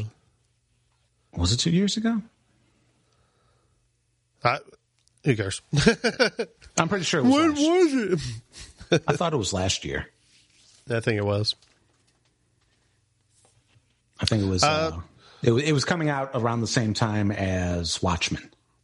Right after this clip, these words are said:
Speaker 1: Okay.
Speaker 2: It, like, started halfway through Watchmen, I think.
Speaker 1: Oh, that's right.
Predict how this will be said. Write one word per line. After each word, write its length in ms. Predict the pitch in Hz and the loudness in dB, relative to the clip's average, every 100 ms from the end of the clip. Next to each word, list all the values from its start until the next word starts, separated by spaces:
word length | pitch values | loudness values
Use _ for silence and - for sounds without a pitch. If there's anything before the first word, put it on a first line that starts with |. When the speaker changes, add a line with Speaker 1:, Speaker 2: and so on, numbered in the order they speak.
| _ _ _ _ _ _ _ _ _ - | _ _ _ _ _ _ _ _ _ -6
Speaker 1:
Okay. 240 | 127 110 107 - - | -4 -4 -4 -6 -2
Speaker 2:
It, 60 | |
like, 160 | 104 90 | -2 0
started 260 | - 101 | -2 -2
halfway 300 | 90 104 104 | -4 -2 -2
through 180 | 90 92 | -4 -4
Watchmen, 440 | 85 73 - 80 73 | -4 -2 -4 -4 -8
I 40 | |
think. 320 | - - - - _ _ - 143 | -10 -10 -14 -20 _ _ -6 -4
Speaker 1:
Oh, 220 | 123 117 | -2 -2
that's 160 | 113 107 | -2 -2
right. 180 | 101 | -4